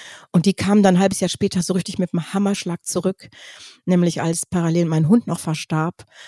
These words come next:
Und, äh, meine Tochter hat das Haus verlassen. Ja, also es kam alles zusammen. Mein Mann immer noch in Dubai weg. Und da hab ich richtig gemerkt, wie sozusagen, äh, mein Leben ein wenig zusammengebrochen ist und ich einfach totale,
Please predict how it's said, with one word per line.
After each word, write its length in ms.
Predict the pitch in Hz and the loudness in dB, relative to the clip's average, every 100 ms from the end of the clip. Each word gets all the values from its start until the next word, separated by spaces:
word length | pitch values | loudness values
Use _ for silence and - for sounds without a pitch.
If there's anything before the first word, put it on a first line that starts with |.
| - _ | -20 _
Und, 360 | - 175 170 - | 0 0 0 -4
äh, 120 | 170 165 | -2 2
meine 220 | 170 175 | 2 2
Tochter 540 | 202 - 185 175 170 | 0 0 -2 -2 -2
hat 100 | 180 | -4
das 140 | 175 180 | 0 2
Haus 200 | 185 - | 2 0
verlassen. 600 | 175 170 - 170 170 - - | -2 -2 -2 -4 -4 -6 -6
Ja, 240 | 175 180 - | -4 -4 -2
also 200 | 180 180 | 0 2
es 140 | 180 | 0
kam 200 | - 180 - | -2 -4 0
alles 400 | 185 196 - - | 0 0 -4 -6
zusammen. 460 | 185 175 160 175 | -4 0 0 0
Mein 140 | 175 170 | -2 0
Mann 220 | 175 185 - | 0 -2 -2
immer 180 | 180 175 | 0 0
noch 100 | 180 | 0
in 160 | 175 170 | 0 0
Dubai 360 | 190 175 170 | 0 0 0
weg. 220 | 175 - _ - - - _ | -2 -6 _ -20 -20 -20 _
Und 180 | 175 170 | 2 4
da 80 | 165 | 4
hab 80 | 170 | 0
ich 140 | 175 | -2
richtig 280 | 180 - - | -6 -8 -8
gemerkt, 420 | - 170 165 - - | -4 -2 -2 -4 -4
wie 100 | 165 | -2
sozusagen, 800 | 156 - 165 165 160 165 170 170 _ - _ - | -2 -4 -4 -4 -2 -2 -4 -6 _ -20 _ -4
äh, 120 | 156 | 0
mein 160 | 156 156 | 0 2
Leben 220 | 180 - | 0 0
ein 180 | 165 165 | -2 0
wenig 280 | 190 - - | 0 -4 -8
zusammengebrochen 640 | 180 175 175 151 151 160 | -2 0 2 2 0 0
ist 180 | 165 - | -2 -4
und 200 | - 170 | -2 -2
ich 160 | 170 - | -4 -4
einfach 360 | 160 170 208 - - | -4 -4 -6 -6 -8
totale, 460 | 175 202 202 214 | -6 -4 -2 -4